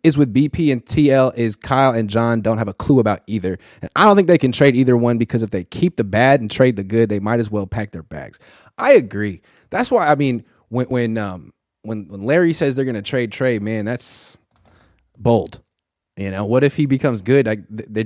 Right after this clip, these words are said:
they never live that down. I think they're a little afraid of the unknown. They think they know, but they really don't. The Astro Channel says, "People call Kyle Shanahan an offensive genius, but when has his offense ever <laughs> actually been really good outside Atlanta? It's not like they're the greatest show on turf." I'm with you on that.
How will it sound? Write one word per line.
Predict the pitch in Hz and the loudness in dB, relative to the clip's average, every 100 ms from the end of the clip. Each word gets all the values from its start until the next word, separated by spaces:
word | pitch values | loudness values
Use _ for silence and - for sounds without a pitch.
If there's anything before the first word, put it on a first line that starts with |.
| 101 107 | -6 -6
they | 123 | 0
never | 131 127 | 0 0
live | 127 120 | -4 -2
that | 107 | -4
down. | 98 117 113 | -4 -6 -6
I | 110 | -6
think | 131 123 _ _ _ _ | -8 -8 _ _ _ _
they're | - 120 | -4 0
a | 123 | 2
little | 135 127 | 0 -2
afraid | 101 - 101 113 127 | -4 -6 -2 0 0
of | 107 | -2
the | 110 | -4
unknown. | 107 101 101 110 123 - | -4 -4 -6 -6 -8 -8
They | 110 107 | -6 -2
think | 165 190 | -2 0
they | 117 107 | 0 0
know, | 110 131 | 0 -2
but | 113 104 | -2 -2
they | 101 | -2
really | 123 107 | -2 -2
don't. | 90 95 90 | -4 -8 -6
The | 113 131 | 0 0
Astro | 165 170 | 2 0
Channel | 131 139 131 | 0 -2 -2
says, | 135 | -4
"People | - 147 165 | -4 -4 -4
call | - 143 | 0 0
Kyle | - 117 | 0 -2
Shanahan | 123 139 127 | -2 -2 -2
an | 113 | -2
offensive | 110 120 101 90 | -4 -6 -8 -6
genius, | 110 131 - | -4 -4 -6
but | 98 | -10
when | 92 101 139 | -6 -4 -2
has | 170 | -4
his | 127 | -4
offense | 139 143 123 | -4 -4 -2
ever | 123 | 0
<laughs> | 120 | 2
actually | 160 311 | 2 2
been | 175 117 | 2 -2
really | 131 127 | -2 0
good | 120 | -2
outside | 117 123 110 | -4 -6 -8
Atlanta? | 123 98 87 - - 143 | -8 -10 -14 -20 -18 -8
It's | 120 110 | -6 -4
not | 131 | -2
like | 139 | 0
they're | 156 | 0
the | 135 | 0
greatest | 101 107 113 | 0 0 0
show | - 107 | -2 -6
on | 98 | -6
turf." | 107 95 | -8 -6
I'm | 202 254 | -6 -4
with | 233 - | -4 -4
you | 220 | -2
on | 185 165 | -2 0
that. | 131 95 | -2 -4